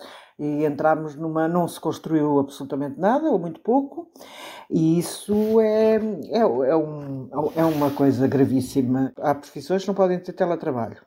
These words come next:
mas ou as pessoas que podem ter teletrabalho começam a deslocar-se para zonas não povoadas, como o interior, e aí podia haver uma solução,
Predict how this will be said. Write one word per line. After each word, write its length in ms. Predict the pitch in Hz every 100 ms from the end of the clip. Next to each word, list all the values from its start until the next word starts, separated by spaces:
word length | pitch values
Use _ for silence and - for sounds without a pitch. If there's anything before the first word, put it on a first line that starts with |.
| _
mas 640 | 147 151 143 131 120 - - 147
ou 300 | 180 170 165
as 100 | 160
pessoas 340 | - 220 233
que 100 | 240
podem 260 | 208 190 180
ter 160 | 202
teletrabalho 680 | 196 175 160 156 135 127 123
começam 640 | - 165 151 139 139 131
a 220 | 135 135
deslocar-se 760 | 117 127 147 143 160 143 - 143
para 160 | 139
zonas 720 | 143 160 165 151 135 - - - 156
não 160 | 160 160
povoadas, 600 | 143 135 147 156 202 269
como 160 | - 151
o 20 |
interior, 540 | 139 143 139 139 208 - _ _ _ -
e 180 | 143 147
aí 280 | 165 208
podia 300 | 180 160 156
haver 240 | 143 156 143
uma 160 | 143
solução, 720 | 135 165 160 170 156 143 127